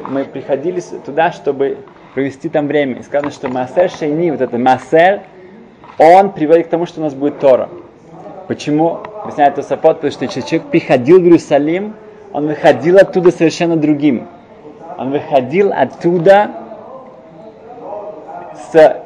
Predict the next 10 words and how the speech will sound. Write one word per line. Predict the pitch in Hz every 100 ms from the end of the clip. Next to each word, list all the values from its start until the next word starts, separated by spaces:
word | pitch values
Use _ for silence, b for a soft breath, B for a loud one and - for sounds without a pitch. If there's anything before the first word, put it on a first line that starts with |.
| - -
Ират | 151 160 -
Шамаем, | 156 151 156 165 165 - - -
с | -
трепетом | 139 147 147 147 151 151 - -
перед | 131 131
Творцом, | 127 - 143
потому | 131
что | - 139
он | 123
видел, | 120 185 143 147 110